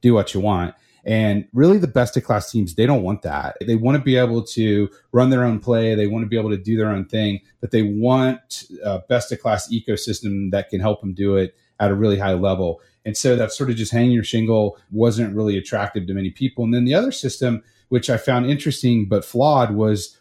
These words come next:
"Okay, look, we know a whole bunch of vendors and we're gonna introduce you to 'em and they're gonna help you. And, and we're gonna say you're part of our network." But there really wasn't anything there. When you looked under the covers, the buck didn't stop there, right? Meaning,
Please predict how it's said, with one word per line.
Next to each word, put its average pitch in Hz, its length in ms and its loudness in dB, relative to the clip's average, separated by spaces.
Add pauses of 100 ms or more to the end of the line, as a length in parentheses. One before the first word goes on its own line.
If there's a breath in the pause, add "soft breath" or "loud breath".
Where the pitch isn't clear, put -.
(100)
"Okay, 143 280 2
look, 113 280 0
we 131 120 2
know 160 180 4
a 135 40 0
whole 139 120 0
bunch 151 220 -2
of 98 80 -6
vendors 110 340 -2
and 98 80 -4
we're 110 100 -4
gonna 113 160 -2
introduce 101 380 -4
you 117 80 -6
to 123 180 -2
'em 123 220 0 (260)
and 110 140 2
they're 127 80 4
gonna 120 160 0
help 107 260 -2
you. 87 140 -4 (140)
And, 110 140 -4
and 107 360 -2
we're 113 100 -2
gonna 123 120 -2
say 123 160 -2
you're 117 100 0
part 117 180 -2
of 104 80 -2
our 98 120 -2
network." 104 560 0 (260)
But 135 200 0 (200)
there 135 140 4
really 156 260 2
wasn't 127 320 2
anything 107 420 0
there. 101 380 2
When 98 100 -2
you 101 80 -4
looked 127 200 -2
under 135 180 0
the 98 80 -2
covers, 117 640 0
the 107 120 -6
buck 131 260 0
didn't 113 220 -2
stop 107 460 -6
there, 82 360 -2
right? 92 320 -2
Meaning, 104 340 0